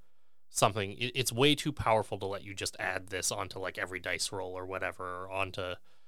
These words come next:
onto the pieces, and it's clearly not part of the rules, but let's talk about what, what would make that still, still fun and still interesting for you, um, is, is always a good discussion to have when you have a player who's maybe disappointed that the rules didn't work out the way that they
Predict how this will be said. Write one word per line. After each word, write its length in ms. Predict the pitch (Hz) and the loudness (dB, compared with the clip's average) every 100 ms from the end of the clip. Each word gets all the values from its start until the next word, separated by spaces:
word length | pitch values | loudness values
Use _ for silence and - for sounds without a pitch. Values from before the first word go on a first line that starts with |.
| - - 113 | -14 -10 0
onto 280 | 101 92 | 2 2
the 140 | 92 95 | -4 -2
pieces, 320 | 101 92 92 | -2 -2 -4
and 160 | 101 92 | -2 -2
it's 140 | - | -2
clearly 480 | - - 139 131 113 | -6 4 8 8 8
not 200 | 95 92 | 4 2
part 180 | 98 90 | 0 0
of 40 | |
the 80 | 92 | 0
rules, 400 | 120 131 117 107 | 4 6 6 4
but 120 | 113 | 2
let's 200 | 117 - | 4 4
talk 220 | 107 92 | 4 4
about 260 | 92 92 92 | 2 0 0
what, 220 | 90 95 - - - - - - - 117 - - 120 | -4 -4 -8 -14 -14 -14 -14 -14 -14 -14 -14 -14 -6
what 160 | 110 101 | -2 0
would 120 | 101 | 2
make 200 | 107 104 | 6 6
that 280 | 107 95 - | 8 6 4
still, 360 | - 113 98 - | 6 8 6 4
still 280 | - - 127 | 0 10 8
fun 300 | - 107 90 | 10 8 8
and 140 | 90 | 4
still 200 | - 101 98 | 2 2 -2
interesting 500 | 92 98 - 95 85 | -4 0 0 0 -4
for 200 | 98 90 | -6 -6
you, 360 | 90 95 101 - - - - - | -6 -8 -10 -12 -14 -14 -14 -2
um, 480 | 98 92 92 - - - | 4 4 2 -4 -10 0
is, 560 | 110 92 87 87 - - - | 2 4 2 0 0 -2 -4
is 200 | 98 - | -2 4
always 360 | 135 135 117 101 | 10 12 12 8
a 60 | |
good 240 | 92 104 95 | 4 0 4
discussion 500 | 98 - 92 - 92 | 4 4 4 2 0
to 100 | 90 | -2
have 520 | 90 90 87 87 - | 0 0 0 -4 -4
when 140 | 110 90 | -2 2
you 60 | |
have 120 | 95 92 | 2 2
a 60 | |
player 420 | - 95 87 85 - - | 2 2 2 -4 -10 -10
who's 180 | 101 98 | -6 -2
maybe 220 | 90 87 | -2 2
disappointed 560 | 135 117 104 113 101 95 | 6 6 6 2 2 0
that 120 | 92 | -2
the 60 | 98 | -2
rules 240 | 98 90 | -2 -2
didn't 180 | - 92 | -2 -4
work 180 | 90 - | -6 -4
out 160 | 90 - | -4 -4
the 60 | |
way 160 | 92 90 | -8 -8
that 180 | - - | -8 -10
they 200 | 82 | -10